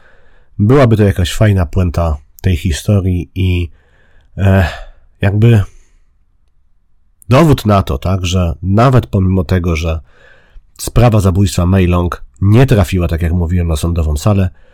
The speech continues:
to pomimo tego Richard Ramirez za tą zbrodnię też został ukarany, bo opuściła go jedna z naprawdę nielicznych osób,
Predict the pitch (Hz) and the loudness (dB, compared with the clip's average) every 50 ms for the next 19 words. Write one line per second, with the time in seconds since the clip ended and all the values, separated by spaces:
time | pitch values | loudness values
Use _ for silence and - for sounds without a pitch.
0 | _ _ - - - - 113 90 113 113 113 117 110 101 92 - 98 92 90 90 | _ _ -20 -8 -4 -2 0 2 4 4 6 6 4 4 2 2 0 0 0 0
1 | 87 80 76 - - _ _ _ _ - 90 104 104 92 - 98 87 - 85 85 | -2 -2 -4 -6 -12 _ _ _ _ -6 -2 0 0 0 2 0 0 0 0 -2
2 | 85 85 85 82 73 76 - - - - 87 85 82 95 101 - 104 92 82 82 | 0 0 0 0 -2 -2 -4 -6 -10 -10 -8 -4 0 0 0 2 2 0 0 0
3 | 82 87 82 80 78 85 80 78 78 73 - - _ _ _ _ _ _ _ _ | -2 0 -2 -2 -2 -2 0 -2 -2 -2 -6 -10 _ _ _ _ _ _ _ _
4 | - 120 113 107 90 - 92 85 - - 90 85 80 76 - _ _ _ _ - | 0 2 2 2 2 0 -4 -4 -2 -2 -2 -2 -2 -4 -6 _ _ _ _ -4
5 | 127 - - 107 95 98 92 87 82 82 82 - - - _ _ _ _ _ _ | -2 0 2 2 2 2 0 0 -2 -2 -4 -6 -10 -16 _ _ _ _ _ _
6 | _ _ - - 90 90 87 95 90 87 82 71 - _ - - - - - - | _ _ -8 -6 -4 0 2 2 2 2 0 -2 -4 _ -6 -2 2 2 2 2
7 | - - 107 92 87 87 78 90 85 80 80 78 - - - - 92 98 104 92 | 0 -2 0 0 0 0 0 0 0 0 -2 -4 -6 -10 -6 -2 0 2 2 2
8 | 87 95 90 85 78 87 82 76 92 90 85 85 90 85 - - 92 95 95 98 | 2 0 0 0 0 0 0 2 2 0 0 0 -2 -4 -4 -4 -2 0 2 2
9 | 95 92 92 - - - 80 71 - 73 71 - - 80 76 - | 2 2 0 -2 -2 -2 -2 -2 -2 -4 -4 -4 -4 -6 -6 -8